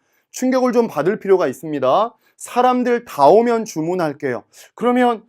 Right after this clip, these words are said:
어, 이렇게 말하면 되는 거 아닌가요? 뭐라고 그랬어요? "人们都来以后点菜吧."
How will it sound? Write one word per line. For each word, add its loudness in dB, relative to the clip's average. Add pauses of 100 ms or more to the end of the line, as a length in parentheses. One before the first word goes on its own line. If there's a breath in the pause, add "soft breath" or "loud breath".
(220)
어, -4
이렇게 0
말하면 4
되는 -4
거 4
아닌가요? 2
뭐라고 4
그랬어요? -2
"人们都来以后点菜吧." 0